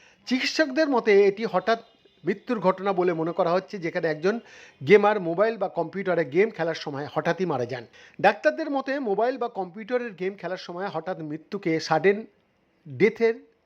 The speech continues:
বা সাডেন গেমার ডেথ সিনড্রোম বলা হয়।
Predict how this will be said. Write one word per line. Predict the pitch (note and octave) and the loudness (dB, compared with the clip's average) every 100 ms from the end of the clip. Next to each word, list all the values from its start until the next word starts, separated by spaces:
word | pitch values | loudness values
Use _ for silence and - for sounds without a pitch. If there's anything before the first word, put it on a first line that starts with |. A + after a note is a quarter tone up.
| _ - | _ 0
বা | D#3+ E3 - _ _ _ | 2 2 -2 _ _ _
সাডেন | - F#3 G3 B3+ C#4+ C#4 - D3+ | -4 2 4 2 0 -6 -12 0
গেমার | F3+ G#3+ B3 E3+ | 2 4 2 0
ডেথ | G#3+ A#3+ | -2 -2
সিনড্রোম | - E3+ D#3 D#3+ | -4 -8 -8 -8
বলা | C3+ B2 | -6 -8
হয়। | B2+ | -10